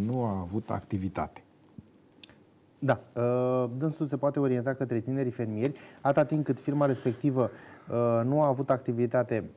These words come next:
Speaker 2: uh, o poate relua acum,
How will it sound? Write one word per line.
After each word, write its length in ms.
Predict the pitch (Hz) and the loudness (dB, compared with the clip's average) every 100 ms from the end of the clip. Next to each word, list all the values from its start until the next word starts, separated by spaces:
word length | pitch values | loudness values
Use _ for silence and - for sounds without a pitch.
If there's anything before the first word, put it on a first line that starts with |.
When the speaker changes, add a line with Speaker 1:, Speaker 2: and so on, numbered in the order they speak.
| - | -12
Speaker 2:
uh, 840 | 120 117 113 113 113 110 107 107 107 104 - - - - - - - - - | -4 0 0 2 2 2 2 2 0 -4 -10 -20 -20 -20 -20 -20 -20 -20 0
o 140 | 131 | 2
poate 240 | 131 143 127 | 4 4 6
relua 240 | 113 113 | 6 6
acum, 360 | 104 - 120 | 4 0 -4